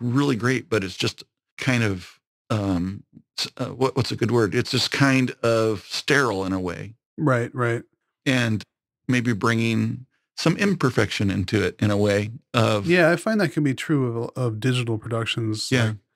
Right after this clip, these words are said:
Speaker 2: they'll, they'll, yeah, sterile is a good word 'cause, uh, it's not that they're not, you know, technically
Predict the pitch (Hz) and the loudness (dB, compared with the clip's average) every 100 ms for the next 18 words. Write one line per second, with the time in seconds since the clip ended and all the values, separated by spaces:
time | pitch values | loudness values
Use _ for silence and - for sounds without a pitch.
0 | _ - - - 131 131 127 120 127 120 | _ -20 -12 0 2 2 0 0 0 0
1 | 120 123 160 165 120 - - 160 156 135 | -2 -6 0 2 0 -2 0 2 4 2
2 | 120 123 117 117 120 117 110 117 117 - | 0 -4 -4 -2 -2 -2 -4 -6 -8 -8
3 | - - 123 - 170 165 135 127 127 120 | -10 -8 -6 0 0 2 0 0 2 0
4 | - - 123 107 - - 294 135 - 110 | -2 -6 -8 -8 -6 -4 -4 -6 -4 -4
5 | 107 104 | -4 -6